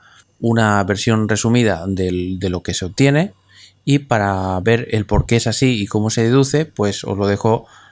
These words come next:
que lo veáis en el capítulo quince, lo digo más que nada para no repetir, ¿vale? Entonces, lo que demostré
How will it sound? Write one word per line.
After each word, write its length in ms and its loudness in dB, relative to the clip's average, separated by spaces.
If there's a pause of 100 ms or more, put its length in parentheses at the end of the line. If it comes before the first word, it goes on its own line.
(180)
que 100 0
lo 100 2
veáis 300 2
en 80 0
el 80 -4
capítulo 360 -2
quince, 360 0
lo 140 -2
digo 180 2
más 180 -2
que 80 -4
nada 220 0
para 180 0
no 120 -2
repetir, 480 -2 (440)
¿vale? 240 -4 (1160)
Entonces, 480 0
lo 160 0
que 300 0 (160)
demostré 720 0